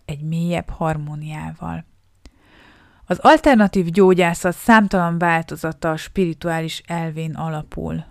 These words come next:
A lelki eredeti konfliktusoknak, traumáknak jelentős szerepe lehet a legtöbb betegség kialakulásában.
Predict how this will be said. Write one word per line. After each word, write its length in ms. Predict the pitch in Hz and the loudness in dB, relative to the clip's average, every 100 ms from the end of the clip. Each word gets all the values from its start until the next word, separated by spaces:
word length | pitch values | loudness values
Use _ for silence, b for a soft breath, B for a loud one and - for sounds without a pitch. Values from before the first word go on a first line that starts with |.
| _ | _
A 100 | 175 | 0
lelki 520 | 202 269 311 - 170 | 4 4 4 -2 -4
eredeti 440 | 185 196 180 175 | 0 0 0 -2
konfliktusoknak, 1300 | 180 190 190 180 202 - 208 - 226 - 220 214 - | -4 -2 -2 -2 -4 -4 -8 -4 -4 -2 -2 -2 -2
traumáknak 1000 | 202 185 170 175 180 180 175 202 202 196 | 0 2 2 2 2 0 -2 -2 -2 -2
jelentős 520 | 214 196 175 165 165 | 0 0 0 -4 -8
szerepe 420 | - 190 175 165 165 | -4 -2 -2 -2 -2
lehet 300 | 160 160 160 | -2 -4 -4
a 60 | |
legtöbb 400 | 170 165 - 160 | -4 -4 -6 -8
betegség 580 | 151 151 156 147 - 156 | -8 -8 -8 -10 -10 -10
kialakulásában. 1200 | - 160 151 151 - 151 156 - - 156 165 165 | -10 -12 -10 -12 -12 -14 -14 -14 -14 -12 -14 -14